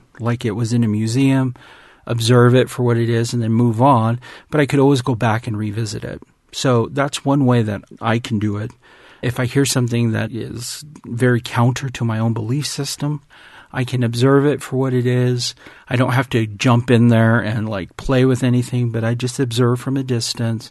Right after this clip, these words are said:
I move on, and then I can go back and revisit as I gather more information. So that may be a helpful suggestion for you when you're dealing with cognitive dissonance.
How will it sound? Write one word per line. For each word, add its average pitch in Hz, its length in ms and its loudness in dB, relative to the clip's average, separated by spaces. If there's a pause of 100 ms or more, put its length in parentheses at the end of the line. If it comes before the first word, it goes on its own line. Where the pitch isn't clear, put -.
(420)
I 107 100 0
move 120 280 4
on, 110 380 4
and 123 200 -4
then 117 120 0
I 110 80 -2
can 113 160 -4
go 110 100 -2
back 117 300 -4
and 117 80 -4
revisit 107 500 -4 (400)
as 113 180 0
I 117 60 4
gather 107 320 -2
more 107 300 -4
information. 107 800 -8
So 127 260 -2
that 131 380 -2
may 143 160 4
be 135 160 2
a 113 40 2
helpful 123 360 -4
suggestion 117 600 -6
for - 200 -12
you 107 300 -10 (440)
when 120 180 4
you're 104 140 2
dealing 107 540 -2
with 104 180 -10
cognitive 107 640 -8
dissonance. - 640 -10